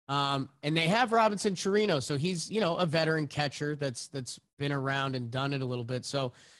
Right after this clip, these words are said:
m-, maybe that's even, maybe that's part of the answer I was looking for. Maybe they're telling him, like, "Hey," 'cause, like you're saying, a, a lot of their rotation,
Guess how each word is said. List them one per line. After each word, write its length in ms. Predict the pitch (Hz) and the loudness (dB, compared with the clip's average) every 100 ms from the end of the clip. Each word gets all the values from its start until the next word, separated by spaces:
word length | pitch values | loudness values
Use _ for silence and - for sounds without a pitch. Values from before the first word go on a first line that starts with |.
| _ - | _ -10
m-, 120 | 165 - | -8 0
maybe 300 | 170 208 220 | 2 4 4
that's 340 | 208 208 - | 6 4 2
even, 460 | 214 196 196 180 151 | 2 2 0 0 0
maybe 180 | 175 | 2
that's 240 | 175 185 - | 4 2 2
part 220 | 196 180 | 2 2
of 60 | 165 | 4
the 120 | 165 | 2
answer 240 | 160 160 | 2 4
I 60 | 156 | 4
was 140 | 135 | 2
looking 240 | 170 175 147 | 0 -2 -4
for. 240 | - 123 | -2 -2
Maybe 240 | 123 139 | 0 2
they're 260 | 139 143 139 | 2 2 0
telling 360 | 131 143 143 143 | 0 0 0 0
him, 140 | 135 | 0
like, 220 | 131 127 | 0 0
"Hey," 300 | 139 156 123 - _ _ _ _ _ _ | 0 0 0 -6 _ _ _ _ _ _
'cause, 120 | 160 165 | -2 2
like 180 | 233 - | 2 2
you're 180 | 202 247 | 2 2
saying, 420 | - 262 247 165 | 2 4 4 2
a, 220 | 143 147 - | 2 0 0
a 60 | 156 | 2
lot 260 | 190 240 | 4 4
of 80 | 240 | 4
their 180 | 233 233 | 4 6
rotation, 880 | 214 202 - 196 214 - 247 254 | 6 4 4 2 2 0 -2 -4